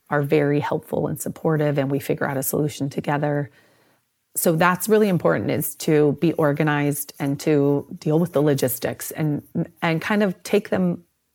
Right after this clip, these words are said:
take those challenges and figure out a solution head on, not try and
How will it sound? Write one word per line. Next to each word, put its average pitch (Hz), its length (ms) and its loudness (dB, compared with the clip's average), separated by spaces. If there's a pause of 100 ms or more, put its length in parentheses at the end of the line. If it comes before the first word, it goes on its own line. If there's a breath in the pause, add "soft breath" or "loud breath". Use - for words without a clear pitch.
(1700)
take 240 260 4
those 208 260 4
challenges 156 640 2
and 147 300 0
figure 165 260 0
out 151 120 2
a 151 40 -2
solution 143 440 0
head 143 220 -2
on, 143 260 0
not - 340 -4
try 147 260 -2
and 143 340 0